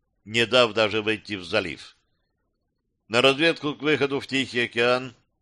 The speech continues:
отправили пару трофейных пароходов, до того дежуривших всю ночь на подступах к проходу в заграждении. Для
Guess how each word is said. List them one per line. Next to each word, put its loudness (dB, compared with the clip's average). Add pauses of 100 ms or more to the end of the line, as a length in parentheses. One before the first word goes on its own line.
(100)
отправили 4
пару 2 (220)
трофейных -2
пароходов, -2 (360)
до 2
того 2
дежуривших -4
всю -6
ночь -4 (360)
на 2
подступах -4
к -20
проходу -4
в -12
заграждении. -6 (640)
Для 4